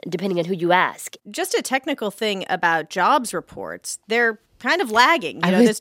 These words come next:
Speaker 2: jobs
Speaker 3: yes.
Speaker 2: report is based on what was happening in the middle of
Speaker 1: Yeah.
Speaker 2: last month. Well, what was happening in the middle of last month? There were a lot of people who were just becoming eligible to get vaccinated, um,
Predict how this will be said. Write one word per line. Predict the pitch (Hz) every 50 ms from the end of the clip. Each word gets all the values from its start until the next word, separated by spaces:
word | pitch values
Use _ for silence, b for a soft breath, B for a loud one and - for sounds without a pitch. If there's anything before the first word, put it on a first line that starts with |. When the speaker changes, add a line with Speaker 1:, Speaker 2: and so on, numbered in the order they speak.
| _
Speaker 2:
jobs | - 214 190 202
Speaker 3:
yes. | 180 180 165 143
Speaker 2:
report | 139 214 208 202
is | 190 170
based | 208 214 214 208 247
on | 247 226
what | 226 233 -
was | 226 220
happening | - 226 214 220 220 233 233 233 233 233
in | - 214 214 220
the | 220 208
middle | 214 220 233 233 233 233 226 220 - -
of | 208 208 196 196 196 190
Speaker 1:
Yeah. | - 180
Speaker 2:
last | 202 190 185 185 175 - - -
month. | 247 339 339 254 226 - -
Well, | 226 220 208
what | 226 254 254
was | 311 285 269
happening | 294 269 277 277 269 277
in | 262 247
the | 233 220
middle | 226 240 247 247
of | 233 214
last | 220 214 208 214 - -
month? | 226 233 311 330 - B B B B B B B B -
There | 247 311
were | - 480 494 453
a | 381
lot | 302 269 262 269 294 294
of | 294 -
people | 330 349 349 339 330
who | 285 302
were | 294 320 294
just | 208 - - - 269 269 285 - - -
becoming | - 277 247 - 302 285 269 269 254 -
eligible | - 190 226 233 240 208 214 202 226 220 196
to | - 196
get | 196 202 -
vaccinated, | - 196 202 233 - - - 220 196 143 143 - - - _ - B B B B B B B
um, | 196 190 180 175